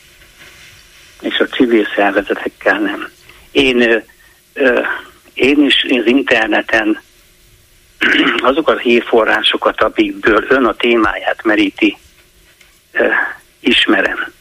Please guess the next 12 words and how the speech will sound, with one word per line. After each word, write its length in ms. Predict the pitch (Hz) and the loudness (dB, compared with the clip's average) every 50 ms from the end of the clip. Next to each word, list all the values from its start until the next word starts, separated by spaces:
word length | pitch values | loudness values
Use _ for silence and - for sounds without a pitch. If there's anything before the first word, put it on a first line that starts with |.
| _ _ _ _ _ _ _ - - - - - _ - | _ _ _ _ _ _ _ -20 -20 -20 -20 -18 _ -4
És 100 | - - | -2 0
egyből 420 | 117 120 131 117 110 123 117 110 | 0 0 0 0 2 2 2 2
meg 180 | 107 110 107 - - | 2 0 -4 -4 -6
tudom 200 | - 117 - - - - | -6 -4 -2 0 0 0
<laughs> 40 | - | 2
nevezni, 420 | 120 117 113 107 - 110 104 127 107 | 2 0 2 2 0 2 2 0 0
hogy 220 | 98 104 101 104 | 0 0 2 2
ön 160 | 107 107 113 | 2 2 2
honnan 340 | 110 113 110 107 104 98 95 | 2 2 2 2 0 0 0
vette 300 | - - - - - 101 | -2 -4 -4 -2 -2 -2
a 100 | 92 - | -2 -2
témáját. 640 | - - 107 95 98 92 - - - - - - - | -2 -2 0 0 2 0 0 -2 -2 -2 -2 -4 -4